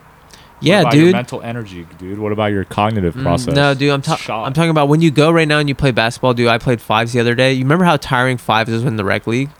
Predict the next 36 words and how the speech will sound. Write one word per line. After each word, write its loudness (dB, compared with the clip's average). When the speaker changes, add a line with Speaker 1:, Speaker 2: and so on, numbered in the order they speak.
Speaker 1:
when -2
you're -4
Speaker 2:
Yeah. -2
Speaker 1:
running 0
up -4
and -4
down -4
the -6
court? -2
Speaker 2:
I -4
do 0
remember. -2
Speaker 1:
Dude, 4
it's 2
tiring. 0
And 0
when 2
I 2
was 4
a 0
kid, 0
I 0
didn't 0
think -4
anything -2
about -2
running, -2
like, -6
six -4
in 0
a 2
row, 2
seven -2
in -2
a -2
row. -2